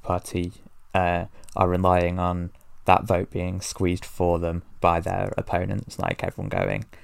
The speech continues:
um, "It's Boris or it's us," so, and trying to squeeze that Green vote that way.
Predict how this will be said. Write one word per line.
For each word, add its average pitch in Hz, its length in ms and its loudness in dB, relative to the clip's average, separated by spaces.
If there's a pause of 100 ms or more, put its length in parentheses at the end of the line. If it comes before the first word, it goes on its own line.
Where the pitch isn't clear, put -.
(420)
um, 87 460 0 (640)
"It's - 140 -4
Boris 85 480 0
or 90 160 0
it's - 160 -4
us," 87 240 2
so, 85 640 -4 (180)
and 92 120 -2
trying 82 160 -4
to 82 40 -6
squeeze - 320 -4
that 85 160 -2
Green 87 220 -4
vote 82 180 -4
that - 220 -4
way. 90 180 -4